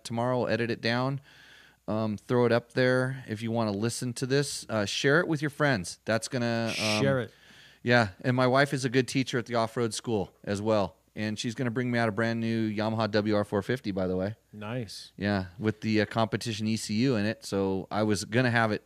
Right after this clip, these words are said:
Speaker 1: today, but I didn't get back to California to get it. So that was my, uh, that was my problem. But, uh,
Speaker 2: I have something to give you before we go.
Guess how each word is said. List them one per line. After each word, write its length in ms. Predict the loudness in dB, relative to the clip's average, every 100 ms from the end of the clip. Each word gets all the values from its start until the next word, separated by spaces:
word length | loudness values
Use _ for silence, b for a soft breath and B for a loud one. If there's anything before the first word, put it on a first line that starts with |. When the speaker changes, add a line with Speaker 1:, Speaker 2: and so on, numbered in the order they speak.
| _
Speaker 1:
today, 460 | 0 2 2 2 0
but 260 | -2 -4 -6
I 200 | -6 -4
didn't 200 | -4 -4
get 120 | -4
back 180 | -4 -6
to 80 | -6
California 540 | -6 -4 -6 -6 -6
to 100 | -8
get 400 | -10 -6 -2 0
it. 200 | -2 -6
So 180 | -8 -4
that 160 | -4
was 140 | -6 -6
my, 280 | -8 -6 -8
uh, 120 | -8 B B B B B
that 100 | -4
was 100 | -2
my 100 | -4
problem. 380 | 0 0 0 -4 B B B B B
But, 200 | 2 4
uh, 420 | 6 6 4 2 -2 _ _ _ _ _ -14 -4
Speaker 2:
I 100 | 0
have 180 | 0
something 260 | -2 -4 -4
to 60 | -6
give 240 | -6 -6
you 180 | -8 -10
before 300 | -12 -10 -10
we 100 | -8
go. 320 | -8 -8